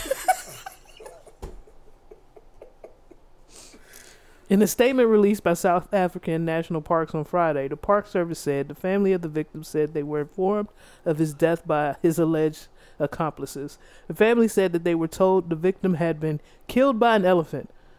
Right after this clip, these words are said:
while he and his alleged accomplices were in Kruger National Park,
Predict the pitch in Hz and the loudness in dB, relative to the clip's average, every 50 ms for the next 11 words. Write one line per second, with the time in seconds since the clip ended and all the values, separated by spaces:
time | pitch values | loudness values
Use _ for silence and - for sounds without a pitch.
0 | - _ - - - 160 151 147 147 175 180 180 175 170 156 151 160 160 170 180 | -20 _ -14 -6 -4 -2 -2 0 0 2 2 2 2 2 2 0 2 2 4 2
1 | 185 170 165 151 - - 175 175 175 - 170 160 - - 156 156 156 - - - | 2 0 -2 -8 -10 -6 -6 -6 -4 -4 -6 -6 -4 -4 -4 -4 -4 -8 -12 -20
2 | - - - - - - 147 151 156 160 156 151 139 - - - - - 233 240 | -20 -20 -20 -8 0 2 2 4 4 4 2 0 -2 -4 -8 -6 -2 0 2 2
3 | 226 214 208 208 202 170 165 170 180 185 - - 196 180 170 - - - 208 180 | 4 4 4 4 4 2 2 2 2 2 0 0 0 0 -2 -4 -2 0 0 0
4 | 156 151 - - | 0 -2 -4 -10